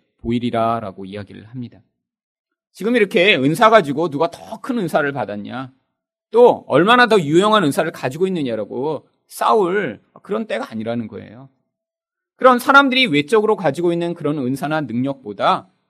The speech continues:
훨씬 중요한 그런 하나님의 가장 좋은 선물이 있는데,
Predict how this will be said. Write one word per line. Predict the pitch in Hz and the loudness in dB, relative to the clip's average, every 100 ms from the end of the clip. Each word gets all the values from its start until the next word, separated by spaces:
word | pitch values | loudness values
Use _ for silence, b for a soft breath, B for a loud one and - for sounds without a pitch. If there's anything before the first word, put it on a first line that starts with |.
| _ _ - | _ _ -2
훨씬 | 254 277 247 | 0 0 -2
중요한 | - 135 135 120 147 - - _ _ _ | -2 -2 0 0 -4 -6 -14 _ _ _
그런 | 233 254 | 0 0
하나님의 | 320 285 269 220 208 190 | 0 0 0 -4 -8 -12
가장 | - 240 262 254 | -10 0 2 2
좋은 | 247 131 139 | -4 -4 -4
선물이 | 139 202 208 208 185 | -4 -4 -4 -4 -6
있는데, | 110 110 117 190 - | -8 -8 -6 -6 -6